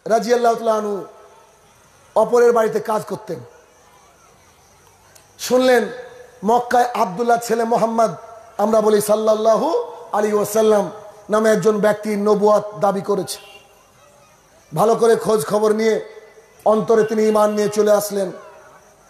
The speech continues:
যে বাড়িতে চাকরি করেন, চাকরি মানে তিনি চাকর, ভালো করে বুঝবেন, চাকরি ট্রান্সফার হয়, চাকরি মানে যোগ্যতা লাগে, চাকরি মানে কোয়ালিফিকেশন লাগে,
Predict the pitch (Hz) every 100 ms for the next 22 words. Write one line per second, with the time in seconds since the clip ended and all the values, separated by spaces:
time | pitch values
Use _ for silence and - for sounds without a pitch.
0 | _ _ _ - - _ - 147 233 269
1 | 277 294 294 294 285 294 294 302 294 294
2 | 262 - - - _ - 254 269 294 294
3 | 294 285 285 277 285 269 277 269 220 262
4 | 254 254 247 220 208 156 - _ _ -
5 | 262 254 277 294 277 269 262 262 240 226
6 | 185 - - _ - 262 269 285 294 285
7 | 247 277 214 277 269 254 220 170 - -
8 | _ _ 269 262 285 285 285 285 302 294
9 | 277 269 262 285 277 269 254